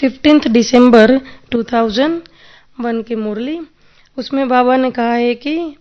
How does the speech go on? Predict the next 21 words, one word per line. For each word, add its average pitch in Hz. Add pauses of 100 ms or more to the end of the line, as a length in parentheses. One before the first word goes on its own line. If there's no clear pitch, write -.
(120)
बाप 247
दादा 226 (240)
हर 240
एक 285
बच्चों 233
को 247
अभी 277 (480)
merciful 254 (720)
देखना 254
चाहते 233 (100)
हैं। 220 (480)
तो 277 (260)
मन, 240 (200)
merciful 277 (160)
देखना 262
चाहते 269
हैं, 254 (240)
अपनी 269
बातों 226
को 349 (760)
छोड़ो 247